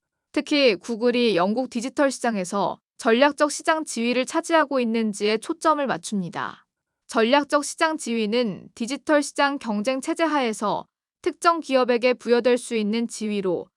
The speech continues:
이를 통해 반독점 당국은 공정한 경쟁을 보장하기 위한 행동 요구 사항을 부과할 권한을 가지게 됩니다.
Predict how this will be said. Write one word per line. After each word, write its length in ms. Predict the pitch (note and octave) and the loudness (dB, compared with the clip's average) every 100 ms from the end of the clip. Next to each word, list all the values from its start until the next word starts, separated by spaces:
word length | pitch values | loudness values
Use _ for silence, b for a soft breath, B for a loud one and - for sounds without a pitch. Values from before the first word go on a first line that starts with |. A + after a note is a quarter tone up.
| _ _ | _ _
이를 240 | A#3 A#3+ C4+ | -2 0 0
통해 380 | C4+ B3+ B3+ B3+ | -2 -2 0 0
반독점 680 | - A3 G#3+ A3 - C#4 | 0 -2 -2 -6 -2 -2
당국은 640 | C4 A#3 G3+ F#3+ A#3 F3+ - - | 0 -2 -4 -4 -4 -4 -10 -14
공정한 560 | - A#3+ B3 D4 D4 C#4 | -4 0 4 4 4 0
경쟁을 460 | A3 G#3 A#3 A#3 | -4 -2 -2 -2
보장하기 580 | A#3+ A3 B3+ C4 A#3+ A3+ | -2 -2 -2 -2 -2 -2
위한 380 | F#3+ G3+ G3+ - _ _ _ | -2 -4 -4 -8 _ _ _
행동 400 | E4 E4 D#4+ D4 | -8 -4 -2 -2
요구 240 | G3 G3 C4+ | -2 -2 -2
사항을 440 | C#4 A#3+ A3+ B3+ | 0 0 2 -2
부과할 520 | - G#3+ G3+ C4 C4 | -4 -4 2 4 4
권한을 440 | B3+ A3 A3 A3+ A#3+ | 0 -2 -2 -2 -2
가지게 400 | A3+ F#3+ A#3 A3+ | -4 -6 -4 -2
됩니다. 680 | G3 D#3+ C#3+ A#2 D2+ _ | -2 -6 -8 -10 -12 _